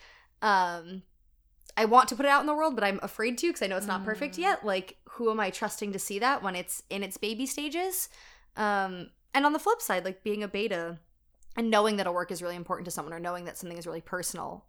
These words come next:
Speaker 1: um, even if it's not, like, so the fic that you were <laughs> referencing with Namjalzi, like, even if it's not as, like, deeply personal as that, to know that, like, someone's like, "Here's a work that I put a lot of my heart into and I care a lot about,"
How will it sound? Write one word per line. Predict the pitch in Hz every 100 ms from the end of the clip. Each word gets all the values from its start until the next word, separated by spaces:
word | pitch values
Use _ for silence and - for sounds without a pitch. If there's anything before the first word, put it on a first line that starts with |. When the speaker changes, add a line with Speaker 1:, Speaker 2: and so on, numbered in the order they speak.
| -
Speaker 1:
um, | 175 160 165 202 202 -
even | 330 440
if | 539 381
it's | -
not, | 214 190 240 -
like, | 185 170 - _ _ _ _ _ _ _ _ _ _ _ -
so | 254 277
the | 247
fic | - 285
that | 196
you | 202
were |
<laughs> | 190
referencing | 240 247 240 - 269
with | 269 269
Namjalzi, | 254 277 247 247 220 202
like, | 240
even | 320 381
if | 427
it's | 359 302
not | 285
as, | 262 262
like, | 240 208
deeply | 180 254 262 269
personal | 240 233 220 - 208 170 190 - - - -
as | 214
that, | 175 196 175 170 - _ _ _ -
to | 320
know | 339 381
that, | 349
like, | 269 262
someone's | 277 262 240
like, | 214 -
"Here's | - 262 269
a | 233
work | 180 208 202
that | 190
I |
put | 185 185
a |
lot | 170
of | 175
my | 202
heart | 311 -
into | 196 - 180
and | 175
I |
care | - 175
a | 180
lot | 214
about," | 180 170 165